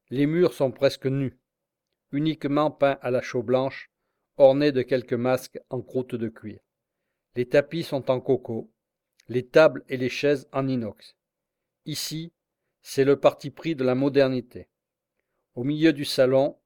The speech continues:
un escalier en verre monte vers les chambres. Maëva s'est repliée dans sa chambre. Mon fils est allé faire un tennis avec un copain. Asseyez-vous.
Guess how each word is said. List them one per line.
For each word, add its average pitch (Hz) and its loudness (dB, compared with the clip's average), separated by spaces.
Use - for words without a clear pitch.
un 123 -6
escalier 139 0
en 139 0
verre 135 4
monte 135 -2
vers 110 -2
les 117 -6
chambres. - -12
Maëva 156 6
s'est 156 -4
repliée 165 0
dans 165 2
sa 151 2
chambre. 113 -4
Mon 139 6
fils - -6
est 131 -2
allé 139 4
faire 156 0
un 139 -2
tennis 135 -6
avec 117 -4
un 123 -2
copain. 127 -4
Asseyez-vous. 208 2